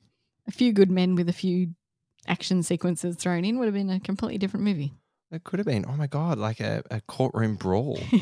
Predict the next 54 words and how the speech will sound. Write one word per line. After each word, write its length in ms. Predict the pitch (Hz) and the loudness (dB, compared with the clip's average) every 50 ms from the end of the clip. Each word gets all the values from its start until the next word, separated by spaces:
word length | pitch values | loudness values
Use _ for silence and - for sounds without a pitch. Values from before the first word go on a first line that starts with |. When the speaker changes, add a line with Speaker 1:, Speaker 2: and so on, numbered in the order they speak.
| - - 233 - - _ - - - | 4 2 2 2 0 _ -20 -14 -12
Speaker 2:
And 260 | - 69 85 113 117 117 113 - - | -10 -8 -6 -2 0 0 0 0 0
a, 60 | 127 | 2
and 80 | 120 | 4
a 60 | 120 110 | 4 2
train 420 | - - - 117 113 131 135 135 | 2 0 0 2 2 2 2 0
comes 320 | - - 92 85 85 - | -2 -2 -4 -4 -4 -4
through 160 | - - 90 82 | -4 -4 -4 -4
the 80 | - | -4
side 240 | - - 95 92 90 | -4 -2 0 0 0
of 60 | 87 82 | -2 -4
the 60 | 82 | -4
building 500 | - 85 87 110 139 131 - - - 87 | -4 -2 -2 -2 -2 -4 -6 -8 -8 -8
and, 260 | 85 82 80 80 85 - - - - | -6 -6 -6 -6 -4 -4 -4 -6 -6
you 60 | 208 - | -8 -10
know. 100 | - - 127 214 - - _ | -8 -4 -4 -4 -4 -4 _
Speaker 1:
<laughs> 240 | - - - - - | -12 -14 -14 -4 2
Jack 220 | - 240 254 - - | 4 4 4 4 2
Nicholson 920 | 214 220 254 269 202 - 254 262 320 - - - 214 190 190 196 202 214 220 - - - - - - _ _ _ _ _ - 196 - | 6 8 8 8 8 6 2 2 2 2 2 2 2 4 4 4 4 2 2 0 -8 -20 -20 -20 -20 _ _ _ _ _ -20 -16 2
pulls 340 | - - 226 233 240 220 | 6 8 10 10 10 8
off 160 | 214 208 - - | 8 6 6 6
a 40 | 208 | 6
mask 640 | 202 196 185 185 190 190 196 233 214 - - - - - _ _ _ _ - | 6 6 8 8 8 8 6 4 2 -2 -8 -16 -20 -20 _ _ _ _ -10
and 100 | - - | -10 -10
it's 100 | - - | -8 -2
Tom 220 | - - 185 170 | 0 0 0 0
Cruise 240 | 180 - 190 185 180 - | 0 0 0 0 0 -2
underneath. 260 | - 190 196 185 180 190 | -2 0 2 2 6 8
Speaker 2:
<gasps> 0 | |
Speaker 1:
"You 120 | 240 277 | 8 8
can't 220 | - 302 294 269 269 | 8 8 8 10 10
handle 260 | 254 254 262 254 254 | 10 10 10 8 8
the 100 | 226 240 | 8 6
truth. 220 | 196 - 233 202 - | 6 6 6 6 6
I'm 200 | - 233 226 208 | 6 6 8 8
really 300 | 233 302 339 330 294 254 | 8 6 6 6 6 8
Tom 200 | - 262 254 247 | 8 10 10 12
Cruise." 520 | 214 262 311 320 294 254 220 202 185 175 185 - - _ _ _ _ _ _ _ - | 12 12 12 12 12 12 12 10 8 4 2 0 -6 _ _ _ _ _ _ _ -2
Speaker 2:
<laughs> 80 | - 139 - - - 190 - - - - - - - - - - - _ _ - - - - - - - _ _ _ _ _ | -2 -2 4 4 4 4 4 0 -8 -16 -16 -18 -20 -20 -20 -20 -20 _ _ -20 -20 -20 -16 -16 -16 -16 _ _ _ _ _
That 240 | - - 147 147 - | -6 -6 -6 -6 -4
is 160 | 139 139 131 - | -4 -4 -2 -2
the 100 | - 113 | -2 2
version 380 | 107 113 110 120 117 117 95 | 4 4 4 4 4 2 -2
of 60 | 87 | -2
A 60 | 87 90 | -4 -6
Few 200 | - - 101 90 | -6 -8 -8 -6
Good 160 | - 95 87 | -6 -6 -6
Men 300 | 85 87 92 92 85 85 | -4 -4 -4 -6 -6 -8
that 120 | 82 - | -8 -6
we 120 | - 92 85 | -6 -6 -6
didn't 180 | - - - | -4 -6 -4
know 240 | 82 78 82 87 92 | -4 -2 -2 -2 -4
we 160 | 90 90 92 92 | -4 -2 -2 0
needed. 460 | 87 87 90 92 - 78 71 - - | 0 0 -2 -2 -2 -4 -4 -6 -8
Speaker 1:
Exactly. 320 | 202 - - - - - | -10 -12 -12 -12 -14 -14